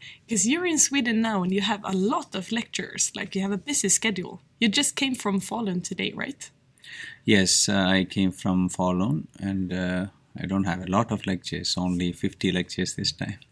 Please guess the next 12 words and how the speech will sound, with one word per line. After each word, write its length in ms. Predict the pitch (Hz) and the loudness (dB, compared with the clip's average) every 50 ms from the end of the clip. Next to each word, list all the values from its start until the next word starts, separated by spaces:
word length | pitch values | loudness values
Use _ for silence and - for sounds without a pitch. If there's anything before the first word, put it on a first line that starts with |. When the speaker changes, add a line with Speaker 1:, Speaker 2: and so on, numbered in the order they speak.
| _ - | _ -16
Speaker 1:
Fifty? 800 | - - - 349 381 370 - - - - 233 208 185 190 214 - - - - - - | -12 -4 2 4 4 4 4 2 0 2 4 4 4 4 4 6 6 4 4 2 -6
Speaker 2:
<laughs> 260 | - - - _ - | -6 -6 -6 _ 0
Speaker 1:
Only 400 | 208 277 330 311 294 240 240 233 | 2 2 2 2 2 0 0 -2
fifty? 460 | - - 247 233 - - - - - 180 - - - - - - - - - | 0 0 0 0 0 -2 -4 -4 -4 -4 -4 -6 -8 -10 -12 -10 -10 -6 -4
Speaker 2:
Yes. 440 | - 80 87 - - - - - _ _ - | -4 -4 -4 -4 -8 -10 -10 -14 _ _ 0
Speaker 1:
When 220 | - 285 311 302 | 2 4 4 4
you 180 | 311 311 330 320 | 4 2 2 4
s-, 180 | 302 - - - | 4 4 4 4
have 260 | 247 254 302 320 320 - | 4 2 2 2 2 2
such 360 | - - - 220 - - - | 0 0 0 0 0 0 2
a 40 | 233 | 4
s-, 140 | - - | 2 2